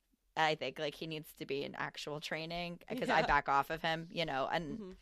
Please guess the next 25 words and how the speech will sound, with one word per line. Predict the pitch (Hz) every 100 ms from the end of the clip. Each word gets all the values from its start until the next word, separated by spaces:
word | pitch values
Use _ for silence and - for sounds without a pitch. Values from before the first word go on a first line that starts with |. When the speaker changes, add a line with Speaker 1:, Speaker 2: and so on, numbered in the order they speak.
| _ _ - -
Speaker 1:
I | 185
don't | 170
push | - 143 -
him | 165 156 156 -
the | 151
way | 151 143 135 -
a | -
trainer | - 147 143 147
would, | 151 147 151 - _ -
uh, | - - - _ _ -
because | - -
I | 156 156
wanna | 156
be | 147
the | 135
nice | 120 147
guy, | 151 147 151 151
but | 147
also | 147 139
because | 143 147 143
I'm | 135
timid. | 139 151 190 220 _ _ -
Speaker 2:
Oh, | 196
that's | 208 -
funny. | 180 165 175